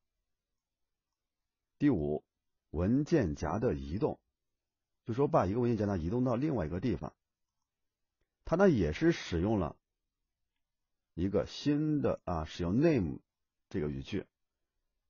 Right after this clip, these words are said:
方法呢和命-，重命名呢是一样的，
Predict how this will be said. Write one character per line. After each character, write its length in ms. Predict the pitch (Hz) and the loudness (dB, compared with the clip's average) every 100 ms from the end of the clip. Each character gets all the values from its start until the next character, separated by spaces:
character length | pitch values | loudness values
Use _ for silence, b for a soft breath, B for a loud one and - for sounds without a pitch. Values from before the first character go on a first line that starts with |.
| _ _ | _ _
方 160 | - 160 | -4 0
法 140 | 147 | 2
呢 160 | 117 120 | 2 2
和 200 | - 113 | 2 2
命-， 240 | 147 143 - _ _ | 4 2 -2 _ _
重 220 | - - 147 | -6 2 4
命 100 | 131 | 6
名 160 | 101 | 4
呢 140 | 120 107 | 2 2
是 180 | 90 | -2
一 80 | 73 | 0
样 240 | 101 120 | 0 0
的， 100 | 76 | -2